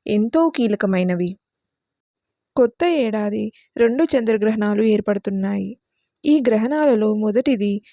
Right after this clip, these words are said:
భారతదేశంలో కనిపించదు, రెండవది మన దేశంలో కనిపిస్తుంది. ఇదిలా ఉండగా, జ్యోతిష్యం ప్రకారం పౌర్ణమి వేళ అర్ధరాత్రి నాడు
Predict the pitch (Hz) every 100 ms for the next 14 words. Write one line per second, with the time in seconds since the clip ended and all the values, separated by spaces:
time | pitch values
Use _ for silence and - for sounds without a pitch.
0 | _ 220 214 240 302 311 262 240 214 214
1 | 208 214 226 226 214 202 202 208 _ -
2 | _ 233 220 254 311 277 214 214 - _
3 | 220 240 262 226 220 277 277 247 240 208
4 | 247 - 220 202 190 190 - - - _
5 | _ _ _ _ _ _ 233 247 269 294
6 | 233 208 208 202 196 208 _ 214 233 233
7 | 302 - 330 302 214 208 196 202 202 -
8 | _ _ 220 208 254 330 339 277 233 208
9 | 202 208 - _ 208 180 277 320 311 262
10 | 220 202 190 190